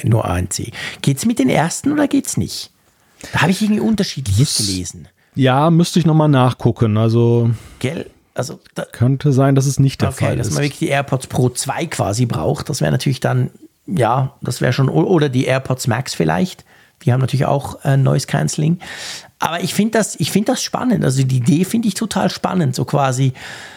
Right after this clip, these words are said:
Speaker 1: eben, du läufst durch die Straße, es ist laut, dann haut der A N C rein oder du sitzt im Zug. Aber wenn du dann halt angesprochen wirst von jemandem oder so, dann schaltet er automatisch um in Transparenz. Ich finde das von der Theorie her eine großartige Sache,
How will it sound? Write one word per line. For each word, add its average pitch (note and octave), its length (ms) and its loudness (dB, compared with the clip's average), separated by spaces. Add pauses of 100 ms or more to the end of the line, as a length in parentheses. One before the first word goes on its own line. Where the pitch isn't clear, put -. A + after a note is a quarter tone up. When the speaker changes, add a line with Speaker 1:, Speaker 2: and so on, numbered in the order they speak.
(180)
Speaker 1:
eben, E3 260 2
du C3+ 80 4
läufst D#3 380 2
durch E3 100 2
die D#3 140 0
Straße, D3 560 0
es D3+ 240 -2
ist D3+ 160 -2
laut, C#3 460 0
dann D3+ 420 0
haut D#3+ 180 0
der - 140 0
A C3+ 180 2
N D3 120 -2
C D#3 200 -2
rein D3+ 300 0
oder C3+ 80 2
du B2+ 60 4
sitzt C3 280 -4
im B2+ 140 -2
Zug. F#3 380 0 (480)
Aber D3+ 200 -4
wenn F3+ 140 2
du F#3 80 2
dann D3 160 2
halt D3 180 0
angesprochen F#3+ 720 0
wirst E3 240 0
von - 140 2
jemandem D#3 420 2
oder D3+ 220 2
so, C#3 180 2
dann C#3 160 0
schaltet C#3+ 420 -2
er - 120 -2
automatisch C3 560 0
um D3 180 2
in D3 80 0
Transparenz. C3+ 840 -2 (380)
Ich - 140 0
finde A#3 240 2
das D3+ 260 0
von C3 180 0
der A2+ 240 0
Theorie D3 440 0
her B2+ 220 2
eine E2+ 220 -6
großartige B2 880 0
Sache, D3 400 -2